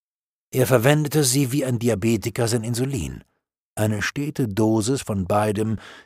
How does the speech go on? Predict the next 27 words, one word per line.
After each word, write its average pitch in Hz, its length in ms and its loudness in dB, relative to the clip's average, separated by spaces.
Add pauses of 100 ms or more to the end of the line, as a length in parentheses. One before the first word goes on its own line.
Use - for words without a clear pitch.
(140)
hielt 135 320 -2
ihn 113 240 -4
einigermaßen 107 720 2
im 101 120 -2
Gleichgewicht, 92 800 -2 (520)
aber - 260 -8
immer 113 320 -4
half 131 160 -4
das - 220 -8
auch 69 180 -10
nicht. - 380 -14 (960)
Und 120 180 -2
wenn 165 160 2
er 143 140 -4
die 123 120 0
Balance 110 500 0
verlor, 71 520 -6 (720)
dann 95 220 -8
wurde 110 180 -2
es 101 120 -6
für - 180 -6
alle 127 160 -6
Beteiligten 101 640 -6
böse, 76 460 -10 (1000)
inklusive 123 720 -6
seiner 110 280 -4
selbst. - 500 -10